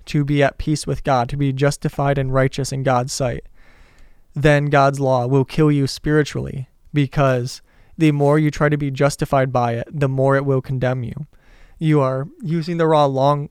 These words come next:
wrongly. It is not your tutor to lead you unto Christ, that you might be saved by faith. Once again, referencing Galatians. But rather, you're trying to use God's law as an end of righteousness in and of itself, which it was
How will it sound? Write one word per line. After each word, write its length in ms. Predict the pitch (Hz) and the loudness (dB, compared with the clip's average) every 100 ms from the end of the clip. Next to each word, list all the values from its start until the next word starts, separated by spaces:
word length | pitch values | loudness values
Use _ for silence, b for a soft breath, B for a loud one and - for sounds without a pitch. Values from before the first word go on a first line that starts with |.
| - | 6
wrongly. 460 | 165 165 147 123 | 8 8 6 0
It 140 | - 147 | 0 0
is 120 | 143 | 2
not 220 | 147 151 | 2 2
your 140 | 151 | 0
tutor 480 | 143 - 190 175 175 | -2 -4 0 2 2
to 260 | 170 175 156 | 2 0 2
lead 220 | 156 160 | 4 2
you 140 | 170 170 | 2 -2
unto 280 | 156 147 147 | -4 -6 -4
Christ, 420 | - 143 117 - | -2 -2 -2 -4
that 120 | - | -4
you 100 | 151 | -2
might 200 | 139 147 | -2 -2
be 100 | 151 | -4
saved 320 | - 143 143 | -2 0 0
by 160 | 135 120 | 0 -2
faith. 560 | - 139 113 139 - _ b b b b b | -2 -2 -2 -6 -10 _ b b b b b
Once 180 | 135 131 | -2 0
again, 180 | 143 139 | 0 0
referencing 480 | 131 147 139 147 | -2 -2 -4 -4
Galatians. 640 | 135 127 131 - 139 139 - b b b b - | -2 0 -2 -4 -8 -10 -14 b b b b 2
But 80 | 156 | 6
rather, 260 | 151 156 | 8 8
you're 180 | 151 147 | 6 0
trying 220 | 143 151 | 0 0
to 60 | 151 | 0
use 280 | 151 151 143 | 2 0 0
God's 360 | 143 139 135 | 2 2 2
law 420 | 135 135 127 131 - - | 0 0 0 -4 -10 -4
as 140 | 151 | -2
an 100 | 143 | 0
end 240 | 147 147 151 | 0 0 2
of 120 | 135 | 2
righteousness 680 | 135 135 160 160 143 - - _ | 0 -2 -6 -8 -8 -10 -18 _
in 100 | 156 | -2
and 120 | 147 | 0
of 100 | 139 | 0
itself, 580 | 127 - - 135 - - - | 0 -4 -6 -6 -8 -18 -8
which 200 | 160 151 | -4 0
it 40 | 151 | 2
was 320 | 139 135 | 2 2